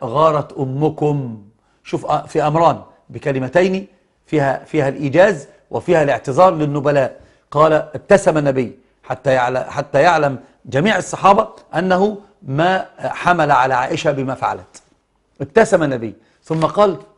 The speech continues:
"غارت أمكم، غارت أمكم"، وبالتواضع أخذ يلملم في الطعام. أولا غارت، أشار إليهم أن هذا الفعل كان ناتجا عن الغيرة، والغيرة تغطي العقل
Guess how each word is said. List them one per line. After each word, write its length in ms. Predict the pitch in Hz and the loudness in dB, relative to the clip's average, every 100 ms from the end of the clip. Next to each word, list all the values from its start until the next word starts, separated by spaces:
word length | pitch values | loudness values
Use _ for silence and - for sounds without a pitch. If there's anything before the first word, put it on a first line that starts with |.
| 123 | -4
"غارت 380 | 139 196 175 - | -2 -2 -4 -8
أمكم، 460 | 139 175 - 120 | -8 -6 -8 -4
غارت 280 | 135 180 - | 0 0 -2
أمكم"، 360 | 151 180 151 135 | -6 -4 -4 -4
وبالتواضع 680 | 135 - 156 214 226 233 - - _ - | -4 2 6 6 6 4 2 -10 _ -4
أخذ 260 | 185 170 147 | -2 0 0
يلملم 440 | 143 165 156 143 | 0 0 0 -4
في 80 | 135 | -6
الطعام. 340 | 135 131 113 - _ _ 180 | -4 0 0 -2 _ _ 4
أولا 400 | 233 233 214 185 | 6 6 4 4
غارت، 460 | 156 208 226 226 226 - _ _ _ _ _ _ _ - | 6 8 8 6 0 -8 _ _ _ _ _ _ _ -2
أشار 400 | 139 208 220 180 | 0 6 8 8
إليهم 420 | 151 185 208 202 | 4 4 4 2
أن 180 | 156 151 | 0 0
هذا 440 | 160 196 196 - - _ - | 2 2 2 0 -6 _ -6
الفعل 420 | 139 139 214 175 | -4 0 0 0
كان 240 | 160 190 196 170 | 0 0 0 0
ناتجا 460 | 151 190 196 190 - _ _ | 2 4 6 2 -4 _ _
عن 180 | 131 160 | -4 0
الغيرة، 340 | 156 160 110 - _ _ _ _ | 0 0 -2 -6 _ _ _ _
والغيرة 440 | 139 147 160 240 233 | 0 2 2 4 2
تغطي 460 | 170 180 214 - | 2 0 0 0
العقل 360 | 147 147 156 | 4 4 2